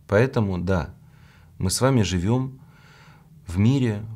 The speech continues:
полном чудес, но эти чудеса связаны с тем, что Господь нас очень любит.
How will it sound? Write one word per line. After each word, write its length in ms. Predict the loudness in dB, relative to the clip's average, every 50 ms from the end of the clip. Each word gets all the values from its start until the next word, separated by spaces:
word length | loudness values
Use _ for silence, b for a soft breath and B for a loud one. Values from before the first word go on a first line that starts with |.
| -18 -20 -20 -10 -6
полном 560 | -2 0 2 2 2 0 0 -2 -6 -8 -12 -18 _ _ _ _ _ _ _ _ _ -18 -14
чудес, 600 | -8 -6 -6 -2 0 0 0 0 0 -4 -8 -12 _ _ _ _ _ _ _ _ _ _ _ _ _ _ _ _ _ _ B B B B B B B B B -6
но 640 | -2 0 2 4 4 4 4 4 2 0 -4 -10 _ _ _ _ _ _ _ _ _ _ _ _ _ _ _ _ _ _ _
эти 180 | -4 -4 -4 -4
чудеса 400 | -6 -4 -4 -4 -2 -2 -4 -6
связаны 400 | -4 -4 -4 -4 -4 -4 -4 -6
с 60 | -6
тем, 180 | -6 -6 -6 -6
что 360 | -6 -6 -6 -6 -6 -6 -6 -6
Господь 460 | -4 -2 -2 -2 -2 -4 -6 -4 -4
нас 180 | -4 -6 -6 -8
очень 240 | -8 -6 -6 -6
любит. 340 | -6 -6 -10 -12 -16 -20 -20